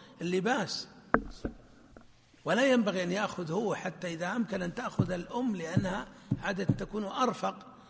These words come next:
فتأخذ. وحيث امتنع منها زوج أو قريب، تنع منها وشي؟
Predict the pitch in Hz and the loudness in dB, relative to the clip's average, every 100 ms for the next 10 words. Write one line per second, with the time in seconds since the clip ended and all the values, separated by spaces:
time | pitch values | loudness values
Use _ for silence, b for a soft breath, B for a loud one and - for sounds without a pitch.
0 | B B - 151 233 - 190 208 - - | B B -10 -6 -4 -4 -4 -6 -10 -20
1 | - - - - - - _ _ _ _ | -20 -20 -20 -20 -20 -20 _ _ _ _
2 | _ _ _ _ _ _ _ _ - 160 | _ _ _ _ _ _ _ _ -4 2
3 | - 254 202 208 185 214 220 170 151 151 | 6 6 4 2 4 4 4 4 2 -2
4 | - - - - - - - - - 196 | -4 -12 -18 -20 -20 -20 -20 -12 0 4
5 | 226 165 170 170 160 214 220 180 165 147 | 6 6 4 2 2 2 2 0 -2 -4
6 | 143 - 190 175 180 180 208 233 165 143 | -6 -2 0 0 0 0 2 0 0 -2
7 | 123 - - - - 180 165 175 196 165 | -6 -10 -20 -18 -4 0 2 4 6 6
8 | 170 180 - 160 160 | 4 2 0 -2 -4